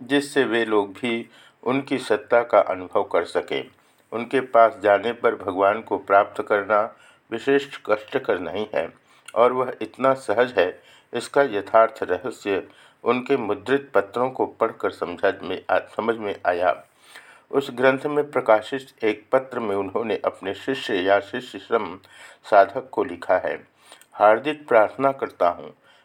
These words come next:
कि तुम लोग दिन प्रतिदिन प्रभु के राज्य में अग्रसर होते रहो। विश्वास, भक्ति, प्रीति, ज्ञान, वैराग्य, दया आदि भगवत दैवत्सर्व के अधिकारी बनो। अधिकारों,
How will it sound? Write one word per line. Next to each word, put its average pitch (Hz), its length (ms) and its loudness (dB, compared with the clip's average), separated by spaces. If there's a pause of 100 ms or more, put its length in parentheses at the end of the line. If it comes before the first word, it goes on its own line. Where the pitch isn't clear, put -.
(120)
कि 117 80 -2
तुम 135 320 -2
लोग 107 260 2
दिन 131 240 -4
प्रतिदिन 107 540 -4
प्रभु 110 320 -4
के 123 180 -2
राज्य 98 380 2
में 107 160 -2 (120)
अग्रसर 92 480 -4
होते 85 260 -2
रहो। 80 340 -6 (460)
विश्वास, 104 640 4 (180)
भक्ति, 113 640 -4
प्रीति, 113 600 -6
ज्ञान, 98 420 4
वैराग्य, 98 640 2 (400)
दया 123 260 6
आदि 113 640 2
भगवत 117 420 0
दैवत्सर्व 113 800 2 (540)
के 123 140 2
अधिकारी 95 560 2
बनो। 87 320 -8 (540)
अधिकारों, 123 560 4